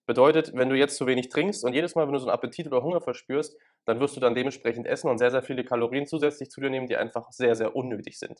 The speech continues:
Zudem wird dein Körper viel besser funktionieren, ja. Wasser ist irgendwo Leben, ja. Das ist immer ein ganz einfacher Leitspruch. Du wirst leistungsfähiger sein, du wirst weniger müde sein, du wirst dementsprechend mehr Energie verbrennen und du wirst einfach weniger Hunger haben und dementsprechend weniger essen. Kommen wir zum zweiten Punkt, iss mehr proteinhaltige Lebensmittel.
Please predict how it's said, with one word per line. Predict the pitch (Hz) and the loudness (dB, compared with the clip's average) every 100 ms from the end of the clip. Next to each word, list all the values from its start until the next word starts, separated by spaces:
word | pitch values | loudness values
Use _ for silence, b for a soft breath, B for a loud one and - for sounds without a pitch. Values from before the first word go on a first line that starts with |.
| _ - | _ -6
Zudem | 139 139 156 | 2 4 4
wird | 147 | 6
dein | 123 120 | 6 6
Körper | 156 170 | 6 6
viel | - 165 | 4 4
besser | 160 165 | 4 4
funktionieren, | 160 165 165 156 160 165 | 2 0 -2 0 2 4
ja. | 127 131 | 6 6
Wasser | 127 147 127 | 4 4 2
ist | - | 2
irgendwo | 131 120 104 | -4 -2 0
Leben, | 107 151 180 196 | 0 -2 -6 -4
ja. | 117 | -4
Das | 143 117 | -2 -4
ist | 110 117 | -8 -6
immer | 113 113 | -6 -4
ein | 110 113 - | -6 -8 -10
ganz | 110 107 | -12 -10
einfacher | - - - 104 | -8 -6 -2 0
Leitspruch. | 117 - - 151 151 B B B | -2 -4 -2 -2 -2 B B B
Du | 131 | 0
wirst | 123 120 | 0 6
leistungsfähiger | 139 - 175 - 156 156 | 6 6 0 0 4 4
sein, | 139 | 4
du | 123 | 2
wirst | 117 | 2
weniger | 139 147 151 | 0 4 4
müde | 139 143 | 2 -2
sein, | 135 127 127 | 2 4 4
du | 123 | 2
wirst | 113 113 131 | -2 -2 0
dementsprechend | 143 143 135 131 | 0 0 -2 2
mehr | 123 | 4
Energie | 117 123 160 | 4 2 2
verbrennen | 151 143 147 151 b b | 0 2 -2 -2 b b
und | 139 151 | 0 2
du | 120 | 0
wirst | 127 110 | -2 -2
einfach | 113 113 | -2 -2
weniger | 127 123 113 117 | -2 2 2 2
Hunger | 160 156 | 2 4
haben | 135 113 | 2 0
und | 117 | -2
dementsprechend | 120 117 113 113 107 | -4 -2 -4 -4 -4
weniger | 104 101 | -4 -4
essen. | - - - | -6 -12 -4
Kommen | 139 151 | 0 2
wir | |
zum | 151 135 | 2 4
zweiten | 139 156 180 | 6 6 4
Punkt, | 170 170 | 2 2
iss | - 160 151 | 0 -4 2
mehr | 143 151 | 4 4
proteinhaltige | - 139 - 160 156 135 127 117 | 2 -4 -2 0 2 0 0 0
Lebensmittel. | 127 170 - 175 185 190 | 0 -2 -2 -2 0 -2